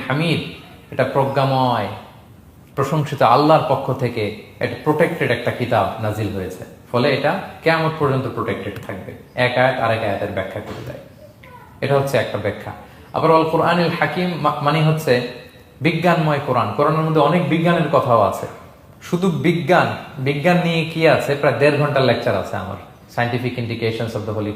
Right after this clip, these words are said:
Quran, cosmic symbols, natural phenomena, cosmology, embryology, morphology,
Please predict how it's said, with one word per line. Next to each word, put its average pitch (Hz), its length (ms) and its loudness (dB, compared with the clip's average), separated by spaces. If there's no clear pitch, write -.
Quran, 98 500 -6
cosmic 113 460 -4
symbols, 107 600 -4
natural 113 340 -2
phenomena, 110 420 -4
cosmology, 104 840 -2
embryology, 107 760 -2
morphology, 104 600 -2